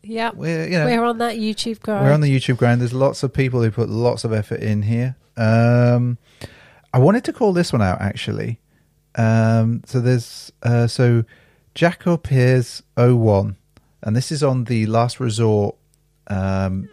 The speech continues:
Speaker 1: A B.
Speaker 2: A B V M zero zero one, the suede lows that we, we got a few weeks ago. They say, "I got a pair from Decade for, for both drops, and I think they're perfect.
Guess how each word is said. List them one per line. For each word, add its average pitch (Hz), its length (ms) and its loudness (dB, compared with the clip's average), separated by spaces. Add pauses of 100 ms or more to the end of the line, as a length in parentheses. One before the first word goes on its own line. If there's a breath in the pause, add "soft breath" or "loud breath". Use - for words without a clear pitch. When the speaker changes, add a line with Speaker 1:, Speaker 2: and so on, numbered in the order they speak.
Speaker 1:
A 196 200 -6
B. 190 100 -8
Speaker 2:
A 113 220 0
B 104 400 -2
V 113 340 -2
M 104 180 0
zero 104 220 -2
zero 104 220 -2
one, 107 360 0
the 104 140 -2
suede 107 340 -4
lows 117 300 0
that 107 100 -6
we, 98 200 -6 (120)
we 113 120 -8
got 101 300 -2 (140)
a 107 80 -6
few 110 220 -6
weeks 107 220 -6
ago. 110 260 -6 (880 loud breath)
They 175 220 0
say, 104 400 -2 (200)
"I 110 140 -2
got - 220 -2
a 131 40 -8
pair 143 280 -2
from 131 160 -8
Decade 113 440 -4
for, 101 160 -4
for 107 200 -6
both 113 340 0
drops, - 340 -4
and 107 80 -2
I 104 80 2
think 110 240 -6
they're 110 120 -6
perfect. 120 540 -6